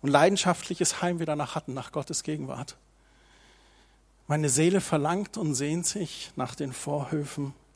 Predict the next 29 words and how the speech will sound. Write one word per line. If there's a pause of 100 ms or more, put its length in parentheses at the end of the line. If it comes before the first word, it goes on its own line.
(160)
des
Herrn." (1800)
Nun,
im
Vers
vier (920)
heißt
es
dann,
"Hat
doch
der
Sperling
ein
Haus
gefunden
und
die
Schwalbe
ein
Nest
für
sich, (420)
wo
sie
ihre
Jungen (100)
hinlegen
kann?"